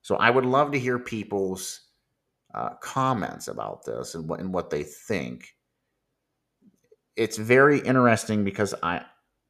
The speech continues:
I have not been able to get a grip on what this special master is doing. And right now, he's kinda went right down the middle after everybody here.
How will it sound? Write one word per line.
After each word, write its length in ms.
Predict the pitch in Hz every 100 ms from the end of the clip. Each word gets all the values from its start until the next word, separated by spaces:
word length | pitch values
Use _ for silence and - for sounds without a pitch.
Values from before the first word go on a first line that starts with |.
| _ -
I 120 | 104
have 280 | 107 90 101
not 480 | 107 120 139 -
been 140 | 117 117
able 260 | 110 101
to 80 | 104
get 300 | 101 98 -
a 80 | 92
grip 560 | 90 92 98 95 85 - - _
on 380 | 87 85 82 82
what 260 | 95 95 95
this 180 | 85
special 380 | - - 87 -
master 720 | 82 80 78 - - 73 69 -
is 120 | -
doing. 640 | 90 110 95 62 52 - -
And 140 | 71
right 240 | 98 107
now, 220 | 113 117 104
he's 240 | - 104
kinda 260 | - 107 95
went 200 | 90 -
right 420 | 76 90 120 -
down 220 | 117 113
the 60 | 104
middle 300 | 98 92 90
after 380 | 90 - 71 -
everybody 640 | 98 90 65 65 52 58
here. 500 | - 65 60 58